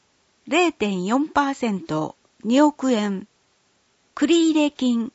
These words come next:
ほか三点五パーセント、十八億円。依存財源の内訳。地方交付税二十二点一パーセント、百十一億円。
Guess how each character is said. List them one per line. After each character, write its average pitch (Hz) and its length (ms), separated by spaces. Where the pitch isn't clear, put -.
ほ 196 120
か - 320
三 320 340
点 196 320
五 214 160
パ 302 220
ー 311 40
セ 262 180
ン 220 100
ト、 160 280
十 320 280
八 285 360
億 233 300
円。 185 300
依 262 100
存 339 320
財 311 260
源 220 340
の 165 280
内 247 280
訳。 208 460
地 311 200
方 349 260
交 330 320
付 311 180
税 170 360
二 330 180
十 269 280
二 254 260
点 180 380
一 320 280
パ 311 200
ー 302 40
セ 247 180
ン 214 100
ト、 170 320
百 294 380
十 320 340
一 294 280
億 262 340
円。 220 360